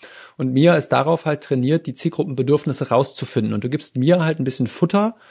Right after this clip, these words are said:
dass sie weiß, okay, um was geht es? Und dann, dann gibt sie dir das raus. Und das ist echt cool,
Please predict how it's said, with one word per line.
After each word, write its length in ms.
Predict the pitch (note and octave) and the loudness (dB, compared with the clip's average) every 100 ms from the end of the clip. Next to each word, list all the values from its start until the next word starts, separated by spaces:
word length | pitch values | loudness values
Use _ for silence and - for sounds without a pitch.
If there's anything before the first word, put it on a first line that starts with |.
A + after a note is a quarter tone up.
| - _ | -20 _
dass 140 | - B2+ | -6 -2
sie 120 | B2+ | 2
weiß, 280 | A#2+ D3 D3 | 4 4 2
okay, 400 | - E3+ E3 - | 0 6 6 4
um 120 | C3+ | 0
was 220 | B2 A#2+ - | 2 2 2
geht 200 | D3+ F#3 | 0 0
es? 120 | - | -2
Und 60 | |
dann, 260 | D#3 C#3+ G#3 _ | -4 -4 -10 _
dann 400 | _ - - C#3+ | _ -20 -8 -2
gibt 140 | C#3+ D#3+ | 0 0
sie 80 | D#3 | 0
dir 100 | D3 | 0
das 180 | C#3+ | 0
raus. 320 | C3+ A#2 G#2 - | 4 4 4 0
Und 160 | A#2+ | -6
das 120 | B2+ | -6
ist 160 | - - | -8 -4
echt 320 | C#3 - - | -4 -4 0
cool, 320 | G3 D#3 F#3 | 6 6 6